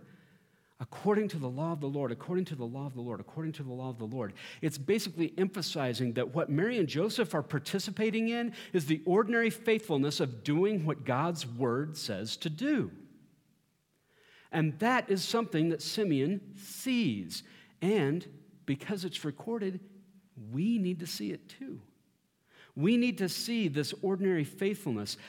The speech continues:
as these parents bringing in their child with them are keeping the law of Moses and the law of the Lord. It's a time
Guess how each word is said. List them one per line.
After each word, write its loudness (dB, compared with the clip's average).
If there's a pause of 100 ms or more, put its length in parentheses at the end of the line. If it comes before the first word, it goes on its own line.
(120)
as 0
these 0
parents 0
bringing 0
in 4
their 2
child -2
with -2
them 2
are 0
keeping 0
the 2
law 0
of -2
Moses -2
and 0
the 0
law -2
of -4
the 0
Lord. 0 (240)
It's -2
a 2
time 0